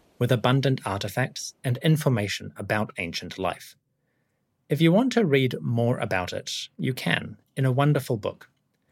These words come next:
Beyond Babylon, Art, Trade, and Diplomacy in the Second Millennium B C is a delightful work with chapters on many aspects of ancient society.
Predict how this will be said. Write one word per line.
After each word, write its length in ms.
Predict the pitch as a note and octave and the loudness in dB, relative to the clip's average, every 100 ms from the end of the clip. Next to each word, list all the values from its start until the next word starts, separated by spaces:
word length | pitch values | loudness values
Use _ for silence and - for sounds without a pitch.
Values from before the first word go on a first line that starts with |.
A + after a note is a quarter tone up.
| _ _ _ _ - | _ _ _ _ 2
Beyond 480 | C#3 E3 G#3 G#3 | 4 6 4 4
Babylon, 560 | - B2 G#2 F2+ - G#2+ _ _ | 2 2 2 -4 -10 -18 _ _
Art, 380 | A#2 G#2 A#2+ - - | -2 0 -2 -8 -8
Trade, 340 | - G2+ F#2+ - | 0 0 0 -6
and 160 | A2+ - | -6 -6
Diplomacy 680 | G2+ - G#2 A2+ - C3 | -6 -4 -2 -2 -2 -4
in 140 | - G2 | -4 -4
the 80 | |
Second 420 | F#2+ A#2+ A2+ A#2 G#2+ | -2 -2 0 -2 -2
Millennium 520 | G2 F#2+ G2+ G2+ G2 | -2 -2 -2 -4 -4
B 160 | G2 | -4
C 360 | F#2+ - A#2+ D3+ - _ _ - | -4 -2 -2 -2 -6 _ _ -2
is 260 | C3 B2+ - - | 0 0 -4 -4
a 80 | B2 | 0
delightful 680 | B2+ A#2 A2+ B2 - A2+ | 2 2 2 0 -2 -6
work 360 | G2 F2+ C3 - _ _ _ | -4 -4 -6 -14 _ _ _
with 240 | B2 A#2 - | -2 -2 -2
chapters 560 | - C#3+ - E2+ F2 - | -2 -2 -4 -8 -8 -6
on 260 | A#2 G#2+ A2+ | -4 0 4
many 260 | B2+ C#3+ | 4 4
aspects 580 | - G2 - C3+ C#3+ - - | -2 -6 -2 -2 -2 -12 -6
of 120 | D3 - | -4 -4
ancient 340 | F2+ F2+ A2 | -6 -6 -8
society. 680 | - F2+ - A2+ F2 - - | -8 -4 -2 0 -2 -6 -14